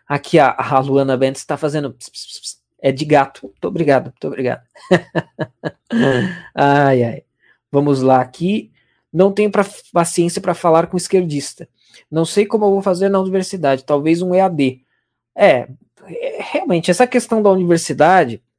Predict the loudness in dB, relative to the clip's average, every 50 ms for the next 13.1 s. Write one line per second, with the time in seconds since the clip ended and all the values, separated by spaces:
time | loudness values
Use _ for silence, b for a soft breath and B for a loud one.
0 | _ _ _ _ _ _ _ _ _ _ _ _ _ _ _ _ _ _ _ _
1 | _ -4 0 0 2 2 0 -4 -6 -6 -6 -6 -6 -6 -4 -4 -4 -4 -4 -6
2 | -6 -4 -4 -6 -6 -10 _ _ _ b b b b b b b b b b 0
3 | 2 4 4 4 2 2 4 6 8 8 8 6 2 _ _ _ _ _ _ -20
4 | _ _ _ -8 -2 0 2 2 2 0 -2 -8 -12 -12 -16 _ _ _ _ _
5 | _ _ 2 4 6 6 6 4 2 0 -2 -2 -2 -4 _ _ _ _ _ 0
6 | 0 0 0 -2 -12 -8 _ 2 2 2 2 2 0 0 0 0 0 0 0 0
7 | 0 -2 -4 -4 -2 -2 -4 -4 -2 -4 -2 -2 -2 -4 -6 -10 _ _ _ -14
8 | -12 -10 -8 -8 -8 -6 -2 2 4 4 4 4 2 0 -2 -2 -2 -2 -2 -2
9 | -6 -8 -10 _ _ _ _ -14 -14 -12 -10 -12 -12 -10 -6 0 2 2 2 2
10 | 0 -6 -14 -20 _ _ _ _ _ _ _ _ _ _ _ _ _ -8 -4 -2
11 | -2 -2 -4 -6 _ _ _ _ _ _ _ _ -16 -10 -8 -4 0 4 6 6
12 | 6 4 2 0 2 2 2 4 2 4 4 2 2 2 0 0 0 -4 -2 -4
13 | -4 -4